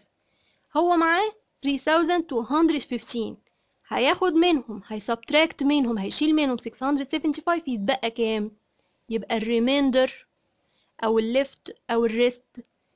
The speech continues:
دي كلها معناها subtraction. يبقى كل اللي كان معاه اللي هو three thousand two hundred fifteen minus subtracted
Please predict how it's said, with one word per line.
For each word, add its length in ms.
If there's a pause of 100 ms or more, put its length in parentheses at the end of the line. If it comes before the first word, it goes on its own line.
(120)
دي 100
كلها 220
معناها 260
subtraction. 680 (440)
يبقى 160
كل 220
اللي 120
كان 200
معاه 240
اللي 180
هو 120
three 220
thousand 380 (100)
two 140
hundred 320 (120)
fifteen 360 (560)
minus 520 (360)
subtracted 600